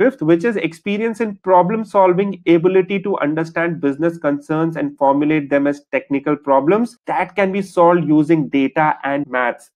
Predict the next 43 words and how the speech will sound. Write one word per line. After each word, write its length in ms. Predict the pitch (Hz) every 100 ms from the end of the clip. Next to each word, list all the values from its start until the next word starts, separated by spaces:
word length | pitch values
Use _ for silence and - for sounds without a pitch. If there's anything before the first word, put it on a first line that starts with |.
| -
et 80 | -
cetera। 340 | 120 - 117 - _ - _ 202
So 40 |
बहुत 360 | 156 160 226 294
ही 40 |
इंपॉर्टेंट 480 | 285 220 208 208 233
चीज 220 | 226 226
इन्होंने 240 | 226 226 233
लिखी 360 | 220 - 226
है, 180 | 254 262 -
and 140 | 208 202 -
इनका 240 | 170 208
कहना 320 | 208 175 175
ये 240 | 180 170 156
है 540 | 151 156 180 - _ _ _
कि 240 | - 226 233 -
आपको 380 | 160 170 - 220
समझ 340 | 180 170 175
में 100 | 202
आना 180 | 190 190
चाहिए 280 | 190 185 185
कि 140 | 196
बिजनेस 420 | 156 139 143 220
प्रॉब्लम 420 | - 214 202 226
क्या 200 | 214 214
है, 280 | 208 262 _ _ _ _
ठीक 180 | 170 170
है, 200 | 190 -
उसको 280 | 180 175 240
फॉर्मुलेट 580 | 233 156 156 196 220 220
करिए 320 | 214 208 220
टेक्निकल 460 | 214 190 196 202
प्रॉब्लम 420 | 208 208 196 196 202
में 220 | 220 240 -
और 200 | 175 175
तब 160 | 208 196
इसको 220 | 196 208
बताइए 400 | 180 180 180 196
कि 120 | 180
डेटा 240 | 165 160
साइंस 280 | 170 175 165
प्रॉब्लम 380 | 170 156 147 160
में 320 | 160 190 240